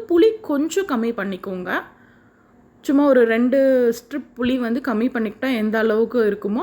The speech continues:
அந்த அளவுக்கு கம்மி பண்ணி போட்டுக்கோங்க. But, அ, புளி யூஷுவலா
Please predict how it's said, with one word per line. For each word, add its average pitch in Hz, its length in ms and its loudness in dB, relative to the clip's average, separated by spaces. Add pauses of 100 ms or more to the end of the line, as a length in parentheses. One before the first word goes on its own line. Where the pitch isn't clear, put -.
அந்த 226 160 2
அளவுக்கு 240 260 -2
கம்மி 214 180 -4
பண்ணி 220 180 -6
போட்டுக்கோங்க. 208 460 -6 (100)
But, - 240 -6
அ, 202 140 -4 (340)
புளி 339 200 6 (100)
யூஷுவலா 277 340 -2